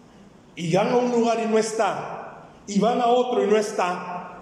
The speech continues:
"Ay, lo pido, aunque sea más caro". Dios quiere que cuando usted vea que las cosas no salen, le comience a pedir a Él sabiduría. "Y me conviene hacer esto, Dios.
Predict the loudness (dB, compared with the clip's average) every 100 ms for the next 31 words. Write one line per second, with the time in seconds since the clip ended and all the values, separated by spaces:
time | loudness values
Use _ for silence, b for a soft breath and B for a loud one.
0 | -20 -20 -20 -20 -20 -20 -20 -6 -4 0
1 | 2 2 2 4 4 2 0 0 -2 0
2 | 2 0 -2 0 2 0 -2 -6 -8 -12
3 | -16 -20 -20 -20 -20 -20 -20 -20 -20 -20
4 | -20 -20 -20 -20 -20 -16 0 0 2 2
5 | 0 -2 -2 0 0 -2 2 2 4 2
6 | 2 0 -2 0 0 0 0 0 0 0
7 | -2 -4 -8 -10 -14 -16 -20 -20 -20 -4
8 | 0 2 2 2 2 0 2 0 0 0
9 | -2 0 2 2 2 -2 -4 -10 -14 -20
10 | -20 -20 -20 -20 -10 -4 -2 0 0 2
11 | 0 -2 -4 -4 -2 -4 -4 -6 -4 -6
12 | -6 -10 -14